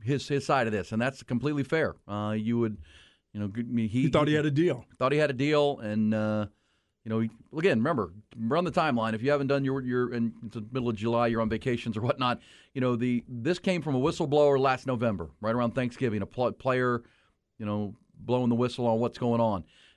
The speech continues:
Speaker 1: That led to the university, Northwestern, um, bringing in an outside firm to investigate. And, uh, and after the entire investigation in early this month, back on July seventh, uh, just last week,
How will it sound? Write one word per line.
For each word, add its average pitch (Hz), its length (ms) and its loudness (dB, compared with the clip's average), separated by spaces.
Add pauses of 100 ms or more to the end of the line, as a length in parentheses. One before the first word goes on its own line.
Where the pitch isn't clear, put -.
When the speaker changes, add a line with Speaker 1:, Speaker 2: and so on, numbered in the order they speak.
(140)
Speaker 1:
That 127 260 0
led 156 280 4
to 139 240 2
the 120 120 0
university, 147 600 0 (100)
Northwestern, 143 680 0 (460)
um, 110 420 0
bringing 131 260 2
in 127 180 2
an 120 160 0
outside 143 500 0
firm 139 300 0
to 143 100 0
investigate. 110 600 -2 (200)
And, 104 100 -8
uh, 92 160 -4
and 113 140 -2
after 123 280 -2
the 117 160 2
entire 135 320 0
investigation 131 840 0
in 113 120 0
early 160 280 2
this 147 220 -2
month, 160 220 2
back 123 180 0
on 131 120 0
July 127 300 2
seventh, 143 440 0 (580)
uh, 104 100 -4
just 113 300 -6
last 143 260 0
week, 139 340 -2